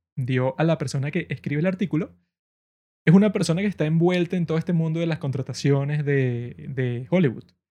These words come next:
Y ahí puedes ver cómo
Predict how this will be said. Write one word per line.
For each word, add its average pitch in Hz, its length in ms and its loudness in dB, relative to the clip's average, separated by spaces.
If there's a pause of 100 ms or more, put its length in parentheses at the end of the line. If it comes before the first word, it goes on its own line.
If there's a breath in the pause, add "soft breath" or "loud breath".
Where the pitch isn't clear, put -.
(640)
Y 131 540 2
ahí 135 180 0
puedes 139 260 -4
ver 139 240 -2
cómo 160 680 -4